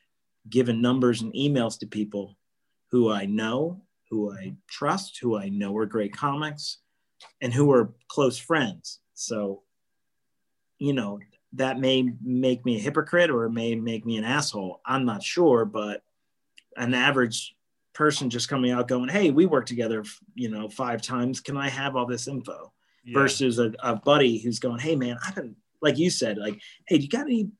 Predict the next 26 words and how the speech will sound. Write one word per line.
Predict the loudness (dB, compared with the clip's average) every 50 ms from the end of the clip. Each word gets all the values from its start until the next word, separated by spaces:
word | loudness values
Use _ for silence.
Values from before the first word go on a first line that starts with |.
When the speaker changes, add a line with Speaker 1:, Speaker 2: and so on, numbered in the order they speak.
| _ -14
Speaker 1:
like, | -10 -10 -8 -4
what | -2 2
do | 2 2
you | 4
got? | 4 4 4 4 2 0 -6 -14 _ -18
Like, | -16 -16 -16 -16 -10
here," | -4 -2 -2 -2 -2 -4 _ _ -20 -10 0 2
I | 4 4
even | 6 6
had | 6 6 6
a | 6
Speaker 2:
Yeah. | 4 4
Speaker 1:
close | 4 4 4 6
personal | 4 2 2 2 0 -4 -2
friend | 0 0 2 4
recently | 4 4 4 2 0 0 0 0 0
ask | 0 -2 -4 -6 -6 -6
about | -6 -6 -6 -8 -8 -6
that. | -4 -4
And | -4 -4
I'm | -4 -6
like, | -4 -6 -8 -6
"Here's | 2 4 6 6 6 6 4
what | 6 4 4
I | 4 4 2 2
do." | 0 0 0 2 4 4 2 2 0 -8